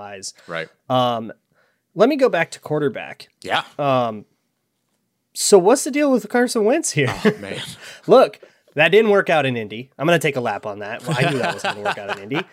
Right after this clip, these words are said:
Speaker 2: <laughs>
Speaker 1: because he's just not very good at
Speaker 2: He's not a good
Speaker 1: quarterback.
Speaker 2: quarterback.
Speaker 1: He's just, he's, he's just not good at the game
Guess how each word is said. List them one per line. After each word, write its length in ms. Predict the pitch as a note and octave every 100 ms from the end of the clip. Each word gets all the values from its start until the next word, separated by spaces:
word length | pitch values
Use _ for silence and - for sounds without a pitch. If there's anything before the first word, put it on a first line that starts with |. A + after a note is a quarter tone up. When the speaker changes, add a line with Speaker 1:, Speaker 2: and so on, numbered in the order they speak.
| _
Speaker 2:
<laughs> 180 | _ -
Speaker 1:
because 320 | G#3 G#3+ G#3+
he's 220 | A3+ A3
just 220 | - A#3
not 220 | A3 A#3
very 200 | A3 A3+
good 140 | G#3+ A3+
at 100 | G#3+
Speaker 2:
He's 80 | -
not 60 |
a 40 | D4
good 100 | G#3
Speaker 1:
quarterback. 240 | C3 G2
Speaker 2:
quarterback. 300 | - D3 -
Speaker 1:
He's 100 | E3
just, 240 | F3 F3+ -
he's, 260 | D#3+ E3 D3
he's 220 | D3 C#3+
just 140 | C#3+ D3+
not 140 | C#3+
good 120 | C3
at 60 | B2
the 60 |
game 420 | A2+ D#3+ F3 G#2+